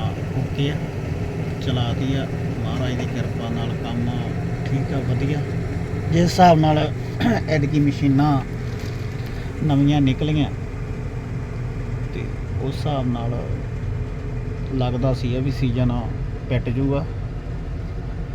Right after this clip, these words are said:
ਬਸ ਠੀਕ ਆ, ਇਹ ਕਰਮਾਂ ਵਾਲੀਆਂ ਆਪਦਾ ਤਾਂ ਪੂਰਾ ਕਰਨਗੀਆਂ।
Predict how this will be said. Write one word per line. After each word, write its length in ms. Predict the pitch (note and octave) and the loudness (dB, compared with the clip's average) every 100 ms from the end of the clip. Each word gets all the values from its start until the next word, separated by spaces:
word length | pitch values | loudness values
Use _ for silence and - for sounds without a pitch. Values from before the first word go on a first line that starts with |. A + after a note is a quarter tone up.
| - - - - - - - - - | -6 -4 -4 -4 -4 -4 -4 -4 -2
ਬਸ 180 | E3+ - | -2 -2
ਠੀਕ 320 | E3 E3 E3+ | -2 0 0
ਆ, 100 | F3 E3 - | 0 0 -2
ਇਹ 100 | - - | -4 -4
ਕਰਮਾਂ 340 | C#3+ C#3 C#3 C#3 | 0 2 4 4
ਵਾਲੀਆਂ 320 | C3+ C#3 C3+ B2+ | 4 4 4 2
ਆਪਦਾ 300 | B2+ C3+ C3 - | 2 2 0 0
ਤਾਂ 280 | C3+ B2 B2+ - - - - | 0 0 -2 -4 -4 -2 0
ਪੂਰਾ 220 | C3 B2 | 2 2
ਕਰਨਗੀਆਂ। 600 | A#2+ B2 D3+ D3+ C#3 C#3 | 2 0 2 4 6 4